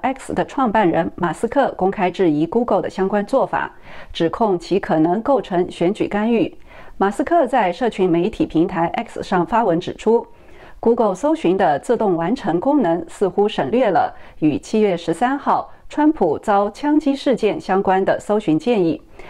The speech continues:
他质疑道：“哇，Google 对川普总统有搜寻禁令，这是选举干预吗？”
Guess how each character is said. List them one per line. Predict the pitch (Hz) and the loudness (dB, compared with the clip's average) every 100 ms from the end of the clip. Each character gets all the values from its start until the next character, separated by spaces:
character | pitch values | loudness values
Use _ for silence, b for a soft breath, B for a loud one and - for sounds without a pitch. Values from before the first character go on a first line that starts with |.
| B - | B -4
他 | 180 180 | 0 0
质 | 208 | 0
疑 | 175 151 | 0 2
道 | 160 160 - b b - | 0 -2 -6 b b -2
：“哇， | 208 165 156 b b | 0 -2 -6 b b
Google | - 254 226 190 | -2 0 2 2
对 | 170 208 180 | 2 2 2
川 | - 294 | 2 2
普 | 311 170 | 2 2
总 | 156 226 | 0 0
统 | 220 175 | 2 2
有 | 160 139 | 0 -2
搜 | - 220 | 0 0
寻 | 214 165 | 2 0
禁 | - 285 196 | 2 2 2
令， | 165 - B B - | 2 -2 B B -2
这 | 226 202 | -2 0
是 | - 185 | 2 0
选 | 170 185 | 2 -2
举 | 247 156 | 0 -2
干 | 220 247 | 0 0
预 | 277 240 | 2 2
吗？” | 165 170 | 2 0